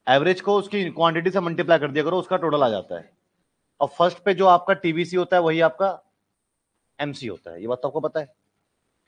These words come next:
आ, यहाँ पर आते हैं, आपको एमसी चाहिए, तो एमसी basically आपका एक सौ बीस total cost है। अब आपके पास में क्या क्या गिवन है? आपका फ़िफ़्टी सिक्स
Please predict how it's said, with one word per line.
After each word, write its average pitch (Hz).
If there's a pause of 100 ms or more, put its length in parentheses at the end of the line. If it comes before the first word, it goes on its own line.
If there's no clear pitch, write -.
(680)
आ, 143
यहाँ 139
पर 196
आते 175
हैं, 185
आपको 180
एमसी 156
चाहिए, 110
तो 139
एमसी 147
basically 185
आपका 175
एक 170
सौ 185
बीस 170
total 165
cost 180
है। 196 (760)
अब 156
आपके 160
पास 185
में 190
क्या 190
क्या 185
गिवन 127
है? 90 (840)
आपका 143
फ़िफ़्टी 165
सिक्स 190